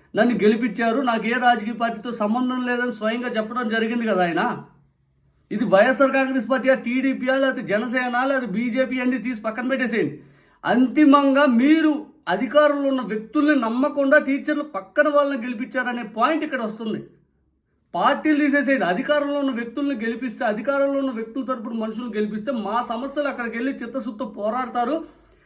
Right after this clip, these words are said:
ఏదైనా ఉంటే వాళ్ళతో డి అంటే డి అంటారు, వాళ్ళతో చెప్పుకోవచ్చు, అవకాశం దొరుకుతుందని అనుకునే వాళ్ళు కూడా మీ, మిమ్మల్ని మీరు బలపరిచిన అభ్యర్థిని నిలబెట్టినా కూడా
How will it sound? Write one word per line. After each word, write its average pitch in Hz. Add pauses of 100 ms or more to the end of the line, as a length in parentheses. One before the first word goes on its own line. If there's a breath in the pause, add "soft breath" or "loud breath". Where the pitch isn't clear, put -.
(120)
ఏదైనా 285
ఉంటే 285
వాళ్ళతో 294
డి 233
అంటే 294
డి 262
అంటారు, 277
వాళ్ళతో 269
చెప్పుకోవచ్చు, 277
అవకాశం 254
దొరుకుతుందని 262
అనుకునే 254
వాళ్ళు 240
కూడా 254
మీ, 269 (140)
మిమ్మల్ని 254
మీరు 247
బలపరిచిన 226
అభ్యర్థిని 240 (500 soft breath)
నిలబెట్టినా 269
కూడా 208